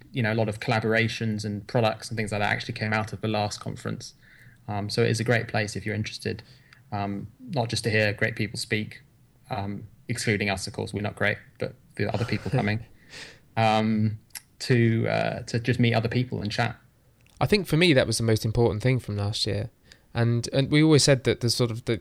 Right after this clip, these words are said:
Speaker 2: the aim of doing this kind of stuff is to, to engage people and to, and to try and get people talking about different ideas around making healthcare better.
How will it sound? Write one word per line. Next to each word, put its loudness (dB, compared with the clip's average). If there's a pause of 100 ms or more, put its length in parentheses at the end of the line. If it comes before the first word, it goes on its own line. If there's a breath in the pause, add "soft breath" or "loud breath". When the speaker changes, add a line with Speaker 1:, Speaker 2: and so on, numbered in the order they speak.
Speaker 2:
the 4
aim 6
of -4 (220)
doing 6
this -2
kind -2
of -6
stuff -2
is 0
to, 2 (640 loud breath)
to 2
engage 6
people 2
and -2
to, -2
and -8
to -6
try 0
and -4 (600 loud breath)
get 4
people 2
talking 0
about 2
different -2
ideas 2 (520)
around -2 (420)
making 2
healthcare 4
better. 0